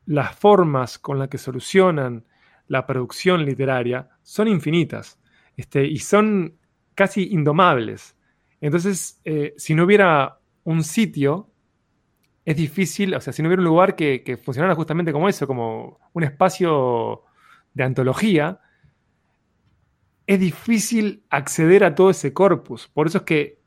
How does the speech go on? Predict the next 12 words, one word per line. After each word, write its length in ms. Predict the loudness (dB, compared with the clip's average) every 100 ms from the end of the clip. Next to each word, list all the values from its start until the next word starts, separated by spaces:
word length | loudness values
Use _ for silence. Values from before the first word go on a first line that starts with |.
| _
celebro 560 | -8 -2 4 6 6 4
ese 140 | 0 -2
esfuerzo 360 | 0 0 0
que 80 | -2
me 100 | -4
resulta 640 | -4 -4 -2 -2 -2 -8 _ _ _ _
heroico, 440 | -2 4 4 2 0
pero 240 | -2 -2 _
¿no 220 | 0 0 2
crees 280 | 2 2 0
tú 140 | -2
que 280 | 0 -2